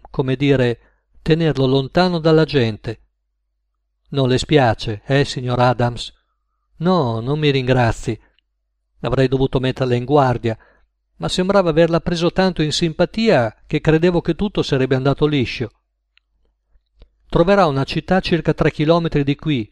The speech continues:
lungo la ferrovia, Mansilona la chiamano." "Addio. Vorrei che potessimo invitarla a passare la notte qui, ma è fuori discussione.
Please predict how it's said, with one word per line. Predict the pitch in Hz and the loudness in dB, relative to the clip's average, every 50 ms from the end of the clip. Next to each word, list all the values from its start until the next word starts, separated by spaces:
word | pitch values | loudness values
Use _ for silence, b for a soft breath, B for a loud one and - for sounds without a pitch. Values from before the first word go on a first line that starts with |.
| _ _ | _ _
lungo | - 135 143 147 139 139 | -6 -4 -2 0 0 0
la | 131 127 | 0 0
ferrovia, | - - 135 120 127 120 110 120 117 110 107 101 - _ _ _ _ _ _ | 0 0 0 0 0 -2 -2 0 0 0 -2 -4 -10 _ _ _ _ _ _
Mansilona | 143 143 151 151 151 - - - 156 151 147 135 117 113 107 107 107 - _ _ _ _ | -4 -2 0 0 0 -2 -2 -2 2 2 2 2 2 0 -2 -6 -8 -10 _ _ _ _
la | - 120 117 | -8 -8 -6
chiamano." | - - 131 117 113 110 107 104 107 107 110 - _ _ _ _ _ _ _ _ _ _ _ _ _ _ _ _ _ _ _ _ _ _ _ _ _ _ - | -4 -2 0 0 0 -2 -4 -6 -8 -10 -12 -14 _ _ _ _ _ _ _ _ _ _ _ _ _ _ _ _ _ _ _ _ _ _ _ _ _ _ -6
"Addio. | 131 131 123 151 143 123 107 101 - _ _ _ _ _ _ _ _ _ _ _ _ _ _ _ | -6 -4 -2 -2 0 0 0 -2 -6 _ _ _ _ _ _ _ _ _ _ _ _ _ _ _
Vorrei | _ 151 143 156 165 156 | _ 2 4 4 4 4
che | - 160 | 2 0
potessimo | - 151 - 165 143 - - 156 151 151 | -2 -2 -2 -2 -2 -2 -2 -2 -2 -2
invitarla | 147 143 143 - - 160 165 151 147 | -2 -4 -4 0 2 2 2 2 0
a | 139 | 0
passare | - 139 135 - - 151 143 143 | -2 -2 -2 0 0 0 0 0
la | 139 135 | 0 -2
notte | 143 143 147 147 - - 147 - | -2 -2 -2 -4 -2 -4 -6 -2
qui, | - 175 180 156 120 107 101 - _ _ _ _ _ | 0 0 0 0 0 -2 -4 -8 _ _ _ _ _
ma | - 123 120 123 120 | -8 -4 -2 0 0
è | 123 | 0
fuori | - - 139 131 123 123 | 0 0 2 2 0 0
discussione. | 120 120 117 - - 127 - - - 147 139 123 113 107 107 107 | -2 -4 -6 -6 -6 -6 -6 -2 -2 0 0 0 -2 -4 -8 -10